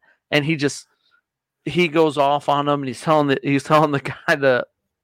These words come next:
chainsaw guy, like, "Get your friend in order. You know what just happened?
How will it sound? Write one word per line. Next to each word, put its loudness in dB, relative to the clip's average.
chainsaw 0
guy, 2
like, -2
"Get -12
your -6
friend -6
in -10
order. -14
You -4
know -4
what -6
just -6
happened? -6